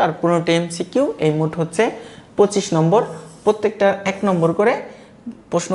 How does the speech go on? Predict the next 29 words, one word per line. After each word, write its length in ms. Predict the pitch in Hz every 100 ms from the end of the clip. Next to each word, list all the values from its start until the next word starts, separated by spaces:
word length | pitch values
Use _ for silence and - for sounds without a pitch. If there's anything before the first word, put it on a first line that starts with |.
| 185
পঁচিশটা, 460 | 202 208 202 - 277 - - - -
তাহলে 220 | 151 147 147 160
পঁচিশটা 640 | 165 180 175 - - 170 170 170
প্রশ্নে 400 | 170 - 233 254 269 -
পঁচিশ 320 | 180 180 160 - 143
নম্বরে 420 | 139 135 131 127 127
তোমার 180 | 123 120 -
পরীক্ষা 360 | 120 - - 120
হবে, 200 | 117 107 - - - - - - - -
ঠিক 140 | 180 220
আছে? 160 | 220 - - - - - -
আর 60 | 160 -
সংক্ষিপ্ত 380 | 214 214 233 - 226
প্রশ্নের 400 | 233 - 233 233 226
উত্তর 220 | - 233 226
থাকবে, 240 | 180 180 226 -
শর্ট 220 | 190 180 180 -
কোশ্চেন 320 | 208 - 226 226
থাকবে, 260 | 214 208 240 - - - - - 147
দশটি 260 | 175 175 185 208
থেকে 220 | 202 240 349 - - - 165
দশটিরই 380 | 170 - 170 165 170
উত্তর 260 | - 233 - - - - 139
দিতে 180 | 139 131 120
হবে। 200 | 98 - - - -
তার 120 | 175 202
মানে 120 | 240 226 220
দশটা 260 | 220 - 240 - -
ছোট 160 | -